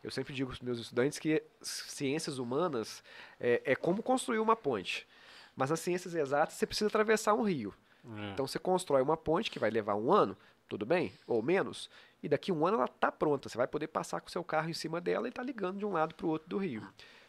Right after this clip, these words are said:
Speaker 1: As ciências humanas você tem que atravessar um rio também. Só que essa ponte, ela não é construída em um dia, em um ano, ela é construída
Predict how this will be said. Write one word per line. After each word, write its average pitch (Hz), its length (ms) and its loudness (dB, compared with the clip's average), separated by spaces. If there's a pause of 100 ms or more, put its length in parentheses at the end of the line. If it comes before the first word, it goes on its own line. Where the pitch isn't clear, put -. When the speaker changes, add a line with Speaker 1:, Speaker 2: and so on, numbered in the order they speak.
(140)
Speaker 1:
As - 100 -4
ciências 143 340 0
humanas 143 300 0
você 180 160 -6
tem 208 160 -6
que 208 60 -8
atravessar 214 400 0
um 226 100 0
rio 190 240 -2
também. 135 340 -4 (380)
Só 180 200 4
que 190 340 -8
essa 185 260 4
ponte, 160 600 2
ela 147 160 6
não 180 160 2
é 170 60 2
construída 139 520 -2
em 127 80 0
um 127 140 -2
dia, 139 480 -2
em 127 120 -4
um 120 200 -4
ano, 147 320 2
ela 135 120 -2
é 135 40 -2
construída 147 760 0